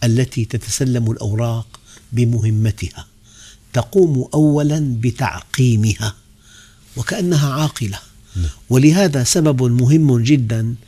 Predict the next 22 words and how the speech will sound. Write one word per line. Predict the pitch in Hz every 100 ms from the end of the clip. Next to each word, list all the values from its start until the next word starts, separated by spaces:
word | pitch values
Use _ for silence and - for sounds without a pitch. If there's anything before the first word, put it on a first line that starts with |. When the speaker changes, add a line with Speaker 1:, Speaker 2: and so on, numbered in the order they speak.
| - - -
Speaker 1:
لأن | - 151 139
دخول | 123 - 175 143 113
فطر | - 170 120 113 113
غريب | 107 120 156 123 107 110 127
أو | 120
بكتيريا | 120 - - 151 123 110 139
إلى | 127
المملكة | 123 123 143 139 135 175 165 - - - - - -
يسبب | 120 175 151 135 120 127
أضرارا | 123 127 151 151 147
بالغة، | 139 131 139 117 117 110 - _ _ - - - _
وهذا | 123 156 143 147
يعني | 160 113 143 123
خطر | 156 160 135 123
مرض | 143 143 120
معد | 120 123 151 113 135
لمستعمرة | 151 131 127 123 - - 107 147 147 117
يعيش | 120 123 117 143 -
فيها | 131 151 139 135 156 - - - - 180
نصف | 185 143 - 135
مليون | 131 127 160 147
نملة | 131 117 90